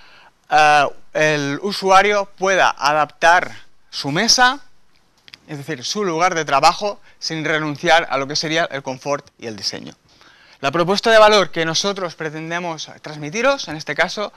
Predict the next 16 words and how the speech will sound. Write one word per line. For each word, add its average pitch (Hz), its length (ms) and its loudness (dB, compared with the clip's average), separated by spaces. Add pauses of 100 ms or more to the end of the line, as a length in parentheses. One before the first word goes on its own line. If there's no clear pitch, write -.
(440)
es 185 380 0
la 151 160 2
modula-, 175 560 0
modularidad 170 840 0
y 156 60 -6
personalización 156 920 -6
de 143 60 -12
este 139 180 -12
tipo 143 240 -6
de 127 80 -4
mobiliario. 101 540 -10 (760)
¿De 117 80 -20
acuerdo? 120 220 -14 (1160)
En 151 420 -4
este 196 260 0
caso, 240 520 2